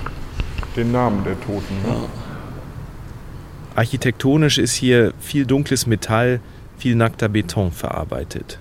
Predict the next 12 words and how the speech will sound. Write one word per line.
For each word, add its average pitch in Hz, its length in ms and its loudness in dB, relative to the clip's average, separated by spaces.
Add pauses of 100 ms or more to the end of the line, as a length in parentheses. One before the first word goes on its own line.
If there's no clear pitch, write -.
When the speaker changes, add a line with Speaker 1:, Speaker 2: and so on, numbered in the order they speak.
(140)
Speaker 2:
Schlicht, - 500 0 (400)
aber 104 320 2
würdig. 92 300 0 (1700)
Speaker 1:
Hier 117 80 -2
gibt's 117 220 -4
ja 117 80 6
auch 104 120 2
so - 120 -2
ein 113 80 2
Buch 123 300 0
in, 117 220 4
äh, 110 460 2